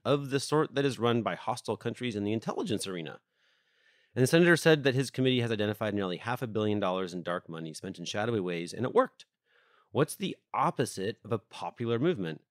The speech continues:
Instead of lots of people in the sunshine, this movement was a few people in the dark. In the most celebrated democracy in the planet's history, a pile of money spent carefully over time proved to be more powerful,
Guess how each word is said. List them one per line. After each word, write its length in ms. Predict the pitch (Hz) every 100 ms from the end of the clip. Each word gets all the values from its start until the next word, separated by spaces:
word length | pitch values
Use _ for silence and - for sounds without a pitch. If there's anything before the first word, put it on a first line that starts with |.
| _ _ _ -
Instead 180 | 104 120
of 80 |
lots 220 | 113 127 -
of 40 |
people 220 | 123 113
in 80 | 110
the 60 | 101
sunshine, 580 | 143 156 107 95 113
this 180 | 104 147
movement 380 | 110 104 117 -
was 160 | 107 107
a 60 |
few 240 | - 220 240
people 360 | 98 - 92
in 140 | 87 80
the 80 |
dark. 340 | 78 101 - _ _ _ _ _
In 100 | 107
the 60 | 110
most 320 | 131 139 -
celebrated 400 | 139 147 156 151
democracy 600 | 127 127 - - 117 113
in 60 | 95
the 80 |
planet's 300 | - 101 98
history, 280 | 101 - 87
a 40 | 85
pile 280 | 147 160
of 80 | 151
money 220 | 131 101
spent 280 | 80 - 156
carefully 420 | - 151 110 90
over 140 | 107 127
time 260 | 123 92
proved 300 | 85 123 113 -
to 60 |
be 120 | 104
more 460 | 95 107 120 151 175
powerful, 560 | - 92 71 - -